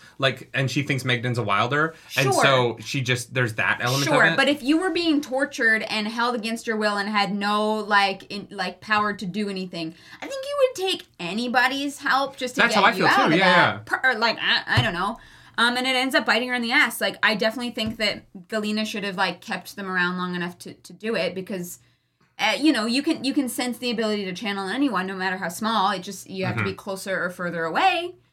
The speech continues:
Speaker 2: But yeah, I didn't even think about
Speaker 1: Oh,
Speaker 2: that.
Speaker 1: maybe, maybe she doesn't know Megden can channel.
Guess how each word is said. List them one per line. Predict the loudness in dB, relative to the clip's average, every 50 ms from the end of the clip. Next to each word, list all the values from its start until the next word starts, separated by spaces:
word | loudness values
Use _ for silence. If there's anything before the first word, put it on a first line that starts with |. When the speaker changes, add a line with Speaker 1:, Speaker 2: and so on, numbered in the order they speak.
| _ _ _ _ -8
Speaker 2:
But | -6
yeah, | -4 -4 0 2 4 4 4 4 2 0
I | -2 -2 -4 -4
didn't | -4 -6
even | -6 -6 0 0
think | 2 2 2
about | 2 4 6
Speaker 1:
Oh, | 8 8
Speaker 2:
that. | 8 8 6 6
Speaker 1:
maybe, | 6 6 4 4 2 2 0 0 0 0
maybe | 2 2 4 4 2 0
she | 0 0 0 2
doesn't | 2 2 0 0 0
know | 0 0
Megden | 0 0 0 0 0 -2 -4
can | -4 -4 -6
channel. | -6 -6 -4 -4 -4 -6 -8 -12 -18